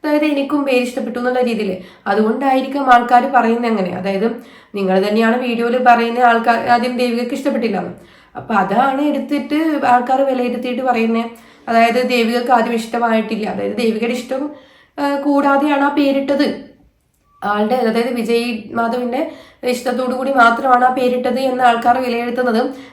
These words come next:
നിങ്ങൾ പറയുന്ന ഓരോ വാക്കും ആൾക്കാർ ശ്രദ്ധിച്ചെടുത്തിട്ട് അതിനെ പറ്റിയിട്ട് നോക്കിയിട്ട് വിലയിരുത്തിയിട്ടാണ് ആൾക്കാർ പറയുന്നത്. അപ്പൊ നിങ്ങൾ തന്നെയാണ് ഇതിന് ഇട്ട് കൊടുക്കുന്നത് അങ്ങോട്ടേക്ക്. അപ്പൊ നിങ്ങൾ പബ്ലിക് പ്ലാറ്റ്ഫോമിൽ വന്നിട്ടും,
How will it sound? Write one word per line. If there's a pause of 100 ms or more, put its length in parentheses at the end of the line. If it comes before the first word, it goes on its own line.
നിങ്ങൾ
പറയുന്ന
ഓരോ
വാക്കും
ആൾക്കാർ
ശ്രദ്ധിച്ചെടുത്തിട്ട് (300)
അതിനെ
പറ്റിയിട്ട്
നോക്കിയിട്ട്
വിലയിരുത്തിയിട്ടാണ്
ആൾക്കാർ
പറയുന്നത്.
അപ്പൊ
നിങ്ങൾ
തന്നെയാണ്
ഇതിന്
ഇട്ട്
കൊടുക്കുന്നത്
അങ്ങോട്ടേക്ക്.
അപ്പൊ
നിങ്ങൾ
പബ്ലിക്
പ്ലാറ്റ്ഫോമിൽ
വന്നിട്ടും,